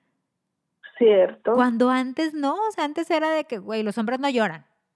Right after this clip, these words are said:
Speaker 2: O los hombres no expresan sus sentimientos. Ahora sí. O
Speaker 1: Ay,
Speaker 2: sea
Speaker 1: qué difícil eso de que tuvieran que reprimir todas sus emociones.
Speaker 2: Sí, claro.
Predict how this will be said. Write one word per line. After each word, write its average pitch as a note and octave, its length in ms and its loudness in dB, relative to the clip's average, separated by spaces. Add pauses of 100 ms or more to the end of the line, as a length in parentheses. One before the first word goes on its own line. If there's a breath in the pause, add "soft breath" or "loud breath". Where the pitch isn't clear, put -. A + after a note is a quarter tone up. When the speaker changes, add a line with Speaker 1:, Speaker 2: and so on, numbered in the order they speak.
(640)
Speaker 2:
O G#3 180 0
los G3+ 180 -2
hombres A#3 260 -2
no B3+ 80 -2
expresan B3+ 340 -10
sus A#3 100 -18
sentimientos. G3 580 -8
Ahora F#3+ 400 -8
sí. B3+ 300 -14 (1200)
O G#3 80 -4
Speaker 1:
Ay, A3 100 0
Speaker 2:
sea G3 320 2
Speaker 1:
qué A3 160 4
difícil A#3+ 840 0
eso A#3 560 6
de C4+ 260 6
que G#3 360 4 (140)
tuvieran A#3 520 6
que B3 120 6
reprimir B3 720 2
todas A#3+ 260 4
sus C4 180 -6
emociones. A#3 680 2
Speaker 2:
Sí, C4 280 -4 (160)
claro. C#4 340 -4